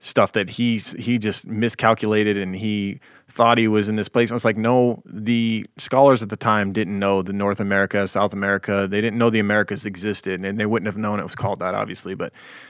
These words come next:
they thought Asia was a whole lot bigger than it was. The map he was given by other scholars to go on this exploration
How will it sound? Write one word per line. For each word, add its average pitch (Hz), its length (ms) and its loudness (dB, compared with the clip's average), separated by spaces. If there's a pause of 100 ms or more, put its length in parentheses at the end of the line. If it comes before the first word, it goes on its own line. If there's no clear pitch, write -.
(120)
they 127 140 6
thought 120 240 6
Asia 110 260 2
was 92 140 -4
a 101 60 -2
whole 117 140 4
lot 107 200 4
bigger 113 200 4
than 107 120 0
it 92 120 -4
was. 110 260 4
The 107 60 -4
map 120 260 2
he 131 80 0
was 104 160 -4
given 127 340 2
by 98 240 0
other 110 280 0
scholars 117 640 2 (480)
to 120 100 -4
go 131 160 6
on 135 100 6
this 110 160 -2
exploration 113 920 0